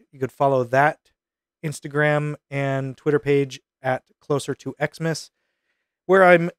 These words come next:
covering some Christmas topics over there. I got some new episodes that will be coming out soon, and I'm gonna be doing a little bit more with that towards the end of the year here during the Burr months.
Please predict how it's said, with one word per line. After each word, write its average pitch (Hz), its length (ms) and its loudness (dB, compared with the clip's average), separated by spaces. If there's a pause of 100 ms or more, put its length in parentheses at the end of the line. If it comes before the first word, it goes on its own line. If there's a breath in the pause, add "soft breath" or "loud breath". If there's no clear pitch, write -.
(300)
covering 190 280 0
some 151 180 -6
Christmas 165 300 -4
topics 151 340 2
over 143 160 4
there. 143 160 6
I 139 60 4
got 139 160 2
some 143 100 -8
new 139 100 0
episodes 131 440 -2
that 135 120 0
will 143 140 2
be 143 100 -6
coming 151 240 -4
out 147 200 -2
soon, 202 540 -2
and 143 140 -4
I'm 143 60 -6
gonna 139 120 -6
be 135 80 -8
doing 143 180 -4
a 139 100 -6
little 143 140 0
bit 139 180 -2
more 139 160 -2
with 123 140 -4
that 143 400 2 (240)
towards 151 260 2
the 151 100 -4
end 160 160 2
of 147 80 -2
the 143 80 -6
year 160 320 0
here 165 440 0 (200)
during 139 340 0
the 131 280 -6
Burr 139 220 0
months. 139 400 -4